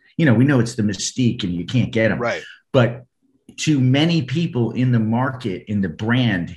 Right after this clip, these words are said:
Speaker 1: has the prestige of the highest quality,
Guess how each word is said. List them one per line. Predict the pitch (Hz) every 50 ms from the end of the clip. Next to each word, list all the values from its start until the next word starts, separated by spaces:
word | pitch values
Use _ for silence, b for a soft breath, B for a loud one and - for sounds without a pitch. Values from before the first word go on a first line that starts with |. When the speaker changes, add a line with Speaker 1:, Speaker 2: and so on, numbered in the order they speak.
| - -
Speaker 1:
has | - 120 123 123 120 113 - - -
the | 113 113 113
prestige | - - - 110 110 - - - - 139 156 151 151 147 127 113
of | 117 110 - -
the | 95 98
highest | - - - 131 127 131 127 123 117 110 - -
quality, | - - 120 117 120 127 139 156 147 113 - 80 69 78 92 -